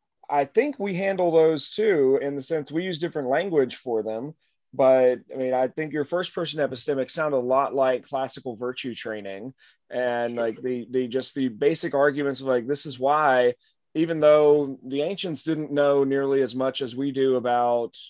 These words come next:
Speaker 1: neurobiology or chemistry or physics,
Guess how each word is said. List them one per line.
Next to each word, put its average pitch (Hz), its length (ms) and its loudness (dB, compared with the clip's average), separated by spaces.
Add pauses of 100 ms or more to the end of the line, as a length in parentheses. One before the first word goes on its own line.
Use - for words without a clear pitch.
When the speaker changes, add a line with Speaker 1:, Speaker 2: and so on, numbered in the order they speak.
(120)
Speaker 1:
neurobiology 131 1200 2
or 120 460 -2
chemistry 143 800 0
or 117 460 -2
physics, 151 600 -4